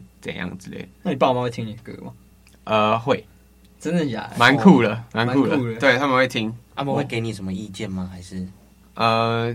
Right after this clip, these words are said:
Speaker 1: 他们可能，像比如说，可能老一辈啊，就可能就听陈升啊之类的。呃，对，但就是我蛮讶异，就是他们也能接受，像比如说现在这种，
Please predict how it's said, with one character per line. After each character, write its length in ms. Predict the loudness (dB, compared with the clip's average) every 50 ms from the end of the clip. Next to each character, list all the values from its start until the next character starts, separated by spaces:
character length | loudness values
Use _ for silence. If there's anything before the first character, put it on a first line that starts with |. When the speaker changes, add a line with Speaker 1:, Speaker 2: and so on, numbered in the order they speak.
| -6 0
Speaker 1:
他 120 | 2 4
们 140 | 4 6 4
可 100 | 4 4
能， 180 | 2 2 0
像 220 | 2 4 6 8 8
比 80 | 8
如 80 | 6 6
说， 280 | 4 4 4 4 4 2
可 100 | 0 -4
能 260 | -4 -4 -6 -8 -8 -6
老 140 | -4 -4 -2
一 40 | 0
辈 160 | 2 4 6
啊， 240 | 6 6 6 4 2
就 80 | 0
可 120 | -2 -2 -2
能 120 | -2 -2
就 120 | -2 -2 -4
听 480 | -2 -2 -2 -2 -4 -4 -6 -10 -12 -8
陈 180 | -6 -4 -4
升 240 | -2 -2 -2 0 2
啊 220 | 2 2 2 2 0
之 180 | -2 -4 -2 2
类 200 | 2 2 2 2
的。 180 | -2 -4 -6 -8 -8 -4
呃， 100 | -4 0
对， 260 | 2 4 4 4 4
但 300 | 4 2 2 2 0 -2 -4 -10
就 180 | -6 -2 0 0
是 280 | 2 2 2 2 0 0
我 280 | 0 2 2 2 2
蛮 400 | 0 -2 0 2 2 2 2 2 2
讶 200 | 4 4 4 4
异， 120 | 4 2 0
就 120 | -2 -4
是 80 | -6 -4
他 120 | -6 -4
们 140 | -2 -2 -2
也 120 | -2 -4
能 240 | -4 -4 -4 -4 -4
接 180 | -2 -2 -2 -2
受， 220 | -2 -2 -4 -2
像 120 | -4 -4
比 60 | -4 -4
如 100 | -4 -4
说 140 | -6 -8
现 240 | -6 -6 -6 -6 -6
在 220 | -4 -6 -6 -6 -6
这 80 | -8
种， 120 | -10 -10